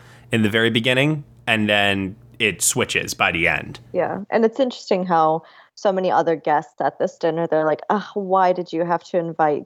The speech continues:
Speaker 2: David and Joe? They're awful. We don't like them." I'm like, "You guys are not any better." <laughs>
Speaker 1: Yeah.
Speaker 2: I'm sorry to break it to you, but all of you are awful human beings.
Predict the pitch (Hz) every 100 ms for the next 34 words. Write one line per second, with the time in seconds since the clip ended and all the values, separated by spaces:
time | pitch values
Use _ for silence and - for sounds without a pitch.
0 | _ 175 160 160 135 160 165 123 127 107
1 | 110 165 - - 185 - - 175 170 180
2 | - 156 160 165 185 170 185 190 226 247
3 | 196 202 - 185 180 175 165 147 147 151
4 | 151 143 160 170 226 - 370 175 180 202
5 | 202 160 202 208 302 285 190 302 294 254
6 | 208 196 294 - 269 269 233 226 - 214
7 | 220 240 254 269 269 190 185 - 180 185
8 | - 185 170 156 156 156 147 151 208